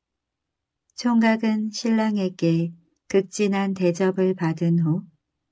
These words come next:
살림을 넉넉히 받아 행복하게 잘 살았다고 합니다. 오늘의 동화,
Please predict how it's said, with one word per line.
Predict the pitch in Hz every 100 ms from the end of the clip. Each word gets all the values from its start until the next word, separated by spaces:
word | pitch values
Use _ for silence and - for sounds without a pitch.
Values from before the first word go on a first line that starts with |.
| _
살림을 | - - 233 233 233 226 220 214
넉넉히 | 170 175 190 190 - 196
받아 | 190 175 165 156 160 165 _ _ _ _ -
행복하게 | 247 240 240 - 202 185 165 170 170 - _ _ _
잘 | - 175 151 156 165 - _ -
살았다고 | - 226 226 226 170 160
합니다. | 165 175 170 156 143 151 - _ _ _ _ _ _ _ _ _ _ _ _ _ _ _
오늘의 | 233 214 214 220 214 214 214 208
동화, | - 175 160 180